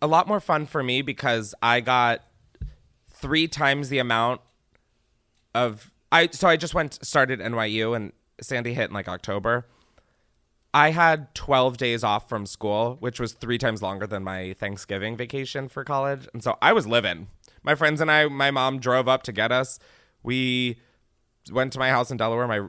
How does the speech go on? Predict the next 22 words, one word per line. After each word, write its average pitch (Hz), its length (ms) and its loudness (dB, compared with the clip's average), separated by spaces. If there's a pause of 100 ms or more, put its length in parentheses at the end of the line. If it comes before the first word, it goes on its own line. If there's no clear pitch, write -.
(140)
two - 180 -6
roommates, 117 520 -4
and 98 180 -8
we 107 120 -8
just 107 160 -12
had 101 120 -4
a - 40 -10
blast. - 440 -12 (160)
<laughs> - 60 -2 (760)
So 175 300 4 (220)
that 165 340 4
was 139 160 -2
insensitive 113 560 -4
to 117 100 -4
say 110 200 0
in 101 120 -2
response 98 360 -6
to - 80 -12
your 101 120 -4
phone 90 200 -8
call, 87 160 -6
but 98 220 -6